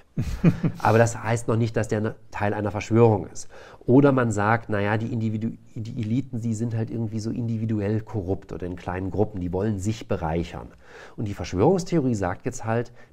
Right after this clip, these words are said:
Speaker 2: nee, die sind nicht abgehoben, die sind auch nicht individuell korrupt, sondern die sind Teil eines großen Komplottes, dessen Ziele sich halt gegen die Interessen des Volkes richten.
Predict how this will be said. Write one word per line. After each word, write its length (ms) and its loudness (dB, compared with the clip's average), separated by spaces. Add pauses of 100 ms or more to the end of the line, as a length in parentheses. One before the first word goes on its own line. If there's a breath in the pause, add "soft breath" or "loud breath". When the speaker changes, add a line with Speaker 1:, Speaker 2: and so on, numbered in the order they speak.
Speaker 2:
nee, 400 0 (840)
die 120 -2
sind 240 2
nicht 180 -6
abgehoben, 640 0
die 60 -2
sind 200 -2
auch 80 -8
nicht 220 -8
individuell 500 -2
korrupt, 420 -4
sondern 360 -2
die 80 -6
sind 180 -4
Teil 300 -2
eines 240 -8
großen 320 -4
Komplottes, 560 -4
dessen 260 -2
Ziele 380 -4
sich 220 -8
halt 180 -6
gegen 260 -2
die 140 -6
Interessen 380 -8
des 120 -8
Volkes 440 -8
richten. 360 -14